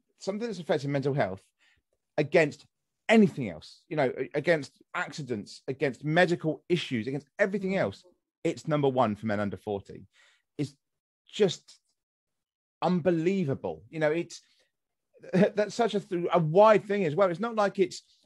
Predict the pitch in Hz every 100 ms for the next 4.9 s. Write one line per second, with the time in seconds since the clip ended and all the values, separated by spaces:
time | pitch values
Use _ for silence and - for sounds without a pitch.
0 | _ 185 180 135 - 156 147 175 151 160
1 | 165 151 151 220 247 160 - _ _ _
2 | _ 233 262 226 180 101 - 156 156 143
3 | 147 123 85 - _ _ _ _ _ 175
4 | 214 175 220 233 190 - 214 131